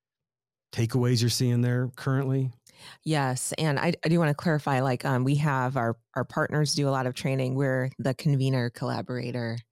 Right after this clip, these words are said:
Speaker 2: et cetera, which is an awesome space to be in. But what I've seen from, uh, many of our partners is that they're wanting to be flexible because, to your point,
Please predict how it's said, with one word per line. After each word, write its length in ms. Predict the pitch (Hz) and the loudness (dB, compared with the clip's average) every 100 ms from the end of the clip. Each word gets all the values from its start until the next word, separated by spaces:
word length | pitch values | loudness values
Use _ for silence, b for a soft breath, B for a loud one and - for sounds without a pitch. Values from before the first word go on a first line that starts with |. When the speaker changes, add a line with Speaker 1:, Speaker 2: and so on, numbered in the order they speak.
| - | -10
Speaker 2:
et 120 | 120 | -6
cetera, 280 | 135 123 117 | -2 0 0
which 160 | 117 | 0
is 100 | 117 | -2
an 180 | 117 113 - | -2 -2 -2
awesome 300 | 110 - 117 | -2 -4 -6
space 360 | - 123 117 | -4 -4 -4
to 100 | - | -6
be 220 | 113 127 113 | -4 -2 -2
in. 180 | - - B B B | -6 -12 B B B
But 120 | 151 | 0
what 100 | 151 | 2
I've 140 | 151 151 | 2 2
seen 200 | 170 156 | 2 2
from, 300 | 147 131 - | 2 0 -2
uh, 120 | 127 131 | 0 2
many 260 | 135 131 | 2 2
of 100 | 123 | 0
our 100 | 120 | -2
partners 460 | - 131 131 131 123 | 0 -2 0 -2 -2
is 100 | 123 | -2
that 280 | 123 113 - b b _ _ - | -2 -2 -4 b b _ _ -6
they're 440 | 143 151 143 147 - | -2 2 2 0 -2
wanting 540 | 151 139 135 - 156 160 | -2 0 0 0 0 0
to 120 | 175 | 0
be 140 | 175 | 0
flexible 480 | - 165 - 165 170 | 0 -4 -4 -2 -2
because, 320 | 160 156 139 | 0 -2 -2
to 80 | - | -2
your 140 | 127 123 | -2 -2
point, 420 | - 135 131 | -2 -2 -2